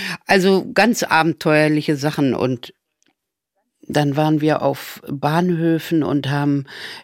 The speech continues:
den Lazarettzügen und den, den Verwundeten haben wir dann Zigaretten verteilt und heißen Kaffee. Und da bin ich auch mit dem Krieg richtig konfrontiert worden. Also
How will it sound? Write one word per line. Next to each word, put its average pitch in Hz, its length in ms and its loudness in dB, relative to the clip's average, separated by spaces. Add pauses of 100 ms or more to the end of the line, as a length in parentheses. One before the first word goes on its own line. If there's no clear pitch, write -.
den 143 300 0
Lazarettzügen 151 1200 -2
und 139 200 -2
den, 139 240 0
den - 360 -4
Verwundeten 151 760 -2
haben 139 160 -2
wir 139 120 -2
dann 143 160 -4
Zigaretten 151 720 -2
verteilt 143 680 -4
und 139 200 -4
heißen 143 360 -4
Kaffee. - 540 -4
Und - 340 -4 (800)
da 165 100 2
bin 175 200 0
ich 175 180 2
auch - 320 0 (340)
mit 165 200 2
dem 156 180 2
Krieg - 520 0 (1300)
richtig 175 560 2
konfrontiert 170 760 -2
worden. 127 580 -4
Also 143 400 -2